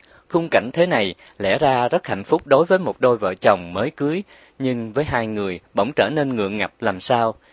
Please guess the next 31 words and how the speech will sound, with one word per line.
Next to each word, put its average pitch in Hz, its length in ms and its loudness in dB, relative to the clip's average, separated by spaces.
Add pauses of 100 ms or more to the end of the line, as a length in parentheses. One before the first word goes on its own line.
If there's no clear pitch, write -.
(200)
Nhật 120 220 -2
Linh 143 240 2
quay 143 180 6
mặt 131 220 -4
đi, 131 220 0 (320)
cố 165 260 4
dỗ 98 140 2
giấc 165 220 -4
ngủ 101 240 -2 (120)
mà 107 160 -2
không 113 260 -6
được. 92 200 -4 (400)
Cô 156 120 2
cứ 185 180 -2
lăn 147 340 0
qua, 139 240 4 (160)
lộn 104 280 0
lại 90 260 2
suốt - 240 -4
cả 117 180 6
đêm, 131 200 2 (200)
làm 110 180 2
Đình 95 180 -4
Phương 120 280 -4
cũng 107 140 -4
không 123 220 -2
thể 107 120 -2
nào 110 200 -4
chợp 92 240 -6
mắt 127 200 -6
được. 95 180 -2